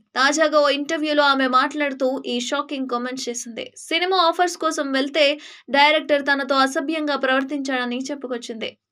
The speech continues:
ఈ ఇంటర్వ్యూలో శ్రీజిత మాట్లాడుతూ, "నేను నా పదిహేడేళ్ల వయస్సులో ఇండస్ట్రీలోకి అడుగుపెట్టాను. నేను మా అమ్మ చాలా క్లోజ్‌గా ఉంటాం. ఏ విషయమైనా నేను మా అమ్మతో పంచుకుంటాను" అని చెప్పింది. కానీ ఇండస్ట్రీలో కొంతమంది వెధవలను కలిశానని చెప్పింది. కొంతమంది సినిమా పేరుతో పిలిచి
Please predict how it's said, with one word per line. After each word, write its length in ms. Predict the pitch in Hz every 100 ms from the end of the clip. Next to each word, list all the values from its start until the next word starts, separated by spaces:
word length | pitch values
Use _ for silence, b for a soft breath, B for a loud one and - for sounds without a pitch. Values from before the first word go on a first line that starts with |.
| _
ఈ 80 | 320
ఇంటర్వ్యూలో 560 | 320 311 392 381 370 339
శ్రీజిత 440 | 330 330 339 349 330
మాట్లాడుతూ, 600 | 277 294 302 311 269 302 285 277
"నేను 240 | 277 302 302
నా 120 | 294
పదిహేడేళ్ల 600 | 277 277 294 285 285 339
వయస్సులో 460 | 311 277 285 269 262 277 -
ఇండస్ట్రీలోకి 680 | 247 277 - 269 247 247
అడుగుపెట్టాను. 680 | 254 233 247 240 233 226 233 - -
నేను 200 | 254 269
మా 120 | 269
అమ్మ 260 | 262 262 269 254 269
చాలా 300 | - 220 254
క్లోజ్‌గా 400 | 269 269 262 262
ఉంటాం. 320 | 247 247 240 214 B B B
ఏ 140 | 269 311
విషయమైనా 540 | 330 320 349 320 294 285
నేను 220 | 277 269 262
మా 100 | 247
అమ్మతో 340 | 240 269 285
పంచుకుంటాను" 680 | 254 247 247 269 254 247 233
అని 180 | 226 247
చెప్పింది. 440 | 247 240 226 220 - _ -
కానీ 280 | 294 339 349
ఇండస్ట్రీలో 580 | 311 349 349 349 311 294 302
కొంతమంది 500 | 320 330 339 330 294
వెధవలను 500 | 262 277 285 277 269
కలిశానని 600 | 262 262 269 254 240 262
చెప్పింది. 480 | 262 254 247 233 - -
కొంతమంది 500 | 233 240 254 262 285 294
సినిమా 300 | 294 311 311
పేరుతో 400 | 277 277 294 294
పిలిచి 380 | 262 277 277